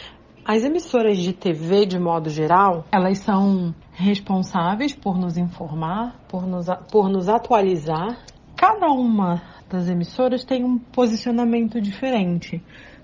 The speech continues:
né? A, a Globo, talvez, por muito tempo, foi a de maior audiência, a mais respeitada,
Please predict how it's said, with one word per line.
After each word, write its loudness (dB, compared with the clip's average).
né? -2
A, 0
a 0
Globo, 2
talvez, -4
por -2
muito -2
tempo, -6
foi 0
a -2
de -4
maior 0
audiência, -2
a -6
mais -4
respeitada, 0